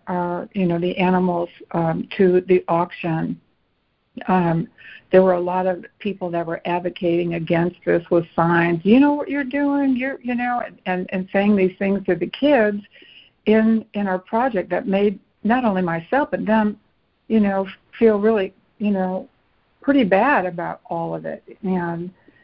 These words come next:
and I kept, you know, then I just remember that God gave us dominion over these animals.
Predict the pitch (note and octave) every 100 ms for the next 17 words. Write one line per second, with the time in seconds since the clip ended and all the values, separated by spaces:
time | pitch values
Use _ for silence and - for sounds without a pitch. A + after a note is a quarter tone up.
0 | _ _ - G#3 G3+ G#3+ G#3 - - -
1 | - - G#3+ G#3 G3+ A3 G#3 F#3+ G3 G#3+
2 | G3+ G3 G3+ F#3 F#3+ F#3+ G3 G3+ F#3+ F#3
3 | F#3 F3+ - F#3 F#3 F#3 G#3 G#3 E3 -
4 | - F3 F3+ F3 F3 F3 E3+ F#3 G#3 F3
5 | -